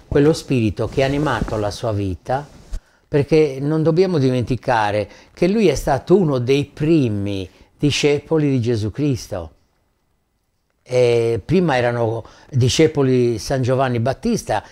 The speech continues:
e operavano nelle rive del Giordano. Poi, ecco, quando si è presentato Gesù Cristo e San Giovanni Battista ha detto, "Ecco l'agnello di Dio, ecco colui che toglie il peccato del mondo", loro han seguito Andrea e Giovanni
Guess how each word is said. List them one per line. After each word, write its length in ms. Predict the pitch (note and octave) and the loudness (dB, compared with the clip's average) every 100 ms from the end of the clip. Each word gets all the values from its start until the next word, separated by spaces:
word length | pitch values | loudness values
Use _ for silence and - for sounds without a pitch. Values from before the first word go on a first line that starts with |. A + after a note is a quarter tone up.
| - | -2
e 100 | C#3+ | 0
operavano 600 | C3 D3 D3+ C#3 B2+ A#2+ | 0 -2 -2 -2 -2 -2
nelle 280 | A#2 A2+ A2 | -2 0 0
rive 260 | C3+ C3 | 0 2
del 140 | A#2+ A2 | 0 0
Giordano. 580 | A#2+ B2 B2+ G2 G#2 | -2 -2 -2 -2 -6
Poi, 580 | G#2 A3+ F3+ A2 G#2 A#2+ - - - | -4 0 2 2 0 -4 -10 -18 -10
ecco, 280 | D3+ D#3 | -4 -2
quando 440 | - A3 A#3 F3+ D3 | 0 -2 0 0 0
si 140 | - | -2
è 40 | B2+ | -2
presentato 640 | C3 A#2+ A#2+ D#3+ D#3+ C#3+ | 0 0 0 -2 -2 0
Gesù 260 | A#2+ A2+ A#2+ | 0 0 -2
Cristo 640 | - A#2 G2 - G#2+ F#2 _ _ - - | -2 -4 -4 -6 -8 -8 _ _ -20 -12
e 120 | B2+ | -8
San 200 | - D3+ | -2 0
Giovanni 320 | C#3 D3 E3 | 0 0 0
Battista 440 | D3 C#3 E3 C#3 C#3 | 0 0 -2 -2 -2
ha 20 | |
detto, 420 | B2+ A#2 - A2 | -2 -2 -4 -4
"Ecco 340 | C3 D3+ - B2 | 0 -2 -2 -4
l'agnello 460 | A#2 A#2 B2+ B2 | -2 0 0 0
di 160 | A2+ A2+ | 0 0
Dio, 340 | C#3+ C#3 G#2+ | 0 0 0
ecco 220 | A2+ A#2+ | -2 -4
colui 240 | G#2+ C3+ C#3+ | -2 0 0
che 180 | C3 A2+ | -2 -2
toglie 260 | D#3 C#3 | 0 0
il 60 | A#2+ | -2
peccato 400 | B2+ A2 C#3+ D3+ | -4 -6 -6 -2
del 160 | D#3+ G3 | 0 2
mondo", 460 | G3+ E3+ C3+ A#2 - - - - | 2 2 0 -2 -4 -20 -20 -8
loro 400 | F3 G#3 G3+ F3 | 2 4 4 0
han 200 | - G3 G3+ | -2 -4 -2
seguito 840 | G3+ F3 D#3+ A2 F2+ A2 F#2+ E2+ _ _ _ - | 0 2 2 0 -2 -6 -6 -8 _ _ _ -8
Andrea 680 | B2+ C3 B2 A#2 A#2+ D3+ F3 _ _ _ _ _ _ - | -2 2 2 2 2 0 -4 _ _ _ _ _ _ -2
e 200 | D#3 C#3+ | 0 2
Giovanni 680 | D#3+ E3 C3+ G#2 G2 F#2+ | 2 2 0 -4 -8 -10